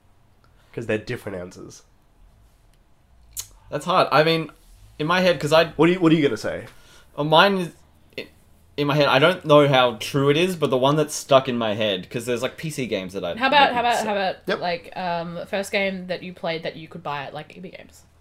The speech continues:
Speaker 3: So
Speaker 1: Right,
Speaker 3: not,
Speaker 1: okay.
Speaker 3: not, like, an
Speaker 2: Ooh.
Speaker 3: educational game.
Speaker 1: Right.
Speaker 3: That makes sense.
Speaker 2: Okay.
Speaker 1: Ratchet and Clank three.
Speaker 3: Really?
Speaker 2: That's a good one.
Speaker 1: I think. I didn't have a, that was the first console I owned, PlayStation two,
Speaker 3: Mm.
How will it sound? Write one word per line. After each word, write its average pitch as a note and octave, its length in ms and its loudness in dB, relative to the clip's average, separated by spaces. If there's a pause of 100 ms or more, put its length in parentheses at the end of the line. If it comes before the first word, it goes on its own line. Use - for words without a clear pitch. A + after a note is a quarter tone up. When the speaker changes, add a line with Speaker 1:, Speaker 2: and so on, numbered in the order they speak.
(180)
Speaker 3:
So C3 60 -10
Speaker 1:
Right, B2 100 -6
Speaker 3:
not, G#2 180 2
Speaker 1:
okay. A2 80 -4
Speaker 3:
not, - 120 0
like, G3 140 0
an G3 120 -4
Speaker 2:
Ooh. - 20 -2
Speaker 3:
educational F3 500 -10
game. A2+ 280 -18 (100)
Speaker 1:
Right. F#2+ 300 -6
Speaker 3:
That D#3+ 100 -16
makes - 140 -18
sense. - 300 -20 (1080)
Speaker 2:
Okay. A#2 220 -6 (760)
Speaker 1:
Ratchet A#2 220 -6
and A#2 100 -10
Clank A2+ 180 -8
three. F#2+ 160 -12 (680)
Speaker 3:
Really? F3 240 -12 (180)
Speaker 2:
That's - 220 -8
a - 40 -18
good A2 180 -14
one. G#2 180 -10 (320)
Speaker 1:
I - 140 -20
think. A#2 300 -10 (200)
I B2 100 -2
didn't D3 160 0
have C3 160 -2
a, A2+ 380 -2 (1200)
that A#2+ 120 -4
was C3 120 -4
the C3+ 80 -6
first A#2 220 -10
console A2+ 340 -8
I G2+ 120 -6
owned, G#2+ 280 -12
PlayStation G#2 400 -12
two, G2 420 -10
Speaker 3:
Mm. F2+ 200 -20